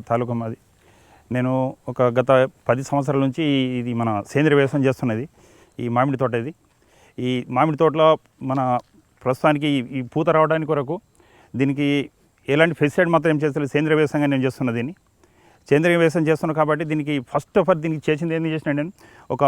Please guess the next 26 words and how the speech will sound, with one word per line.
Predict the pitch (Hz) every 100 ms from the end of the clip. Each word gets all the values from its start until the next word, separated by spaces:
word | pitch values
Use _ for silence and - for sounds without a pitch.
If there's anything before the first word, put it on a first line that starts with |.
| 135
మట్టి | 131 196
ద్రావణం | 160 170 156
స్ప్రే | 160 143
చేసిన | 135 120 117
దీనికి. | 113 156 - _ _ _ _ _ - -
దాని | 147 160 160
తర్వాత | 165 156 175 - - 151
ఏది | 160 139
వర్షాకాలంలో | 143 185 175 180 165
జీవామృతం | 147 170 160 160
కొట్టిన | 156 135 143 123
రెండు | 139 147
మూడు | 139
సార్లు, | 135 131 - _ _ - -
దాని | 147 147
తర్వాత | 160 151
మట్టి | 143 156
ద్రావణం | 160 156 143
చేసిన. | 127 135 - _ _ _ -
మళ్ళీ | 135 147 147
ఇప్పుడు | 196 180
ప్రస్తుతానికి | 165 160 - 185 180
అయితే | 175 165
ఇప్పుడు | 160
ఏం | 170 170
చేసిన, | 160